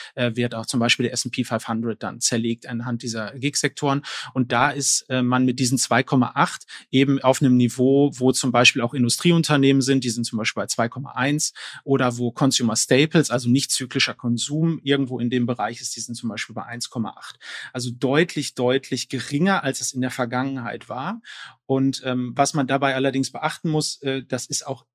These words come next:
immer eine Frage des Wachstums sozusagen. Jetzt könnte man, könnte man ja sagen, „Na ja, äh, dann ist das jetzt irgendwie fair gepreist, weil ein Industrieunternehmen ist ja viel sicherer.“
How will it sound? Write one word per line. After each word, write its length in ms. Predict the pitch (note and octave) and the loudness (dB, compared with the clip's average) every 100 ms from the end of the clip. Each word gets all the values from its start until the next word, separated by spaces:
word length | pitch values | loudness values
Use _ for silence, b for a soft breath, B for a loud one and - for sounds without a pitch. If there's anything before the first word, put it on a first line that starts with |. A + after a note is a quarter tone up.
| - | -6
immer 200 | C#3+ C#3 | 0 2
eine 140 | C3 | 2
Frage 360 | - C3 C3 C3 | 0 0 0 0
des 200 | A#2+ - | -4 -2
Wachstums 420 | - - B2 A#2+ | -4 -4 -4 -4
sozusagen. 480 | A#2 - A2+ A#2 B2 | -6 -10 -10 -10 -10
Jetzt 160 | B2 | -8
könnte 240 | - C3+ C3+ | -6 -4 -2
man, 320 | B2+ C3 B2+ B B | -2 -2 -6 B B
könnte 240 | - B2+ B2+ | -4 -4 -2
man 140 | B2+ | -2
ja 100 | B2+ | 0
sagen, 300 | B2 B2 B2+ | 0 -2 -2
„Na 100 | A#2+ | -2
ja, 320 | A#2 C3+ E3 - | 0 0 -2 -2
äh, 180 | C3+ C3 | -2 -2
dann 200 | C3 B2 | -2 -4
ist 160 | - | -4
das 100 | C3 | -6
jetzt 200 | - B2 | -4 -4
irgendwie 300 | C3 B2+ B2 | -4 -4 -4
fair 240 | A#2+ B2+ B2+ | -6 -2 -2
gepreist, 560 | B2 - B2 E3+ - | -4 -4 -2 -2 -2
weil 200 | - B2+ | -4 -2
ein 40 | B2+ | 0
Industrieunternehmen 760 | B2 A#2+ - C3+ B2+ C3+ B2+ | -2 -2 -4 -4 -4 -4 -4
ist 100 | C3+ | -6
ja 80 | - | -8
viel 160 | - A#2 | -8 -8
sicherer.“ 480 | C3+ - E3+ F#3+ | -6 -4 -2 -2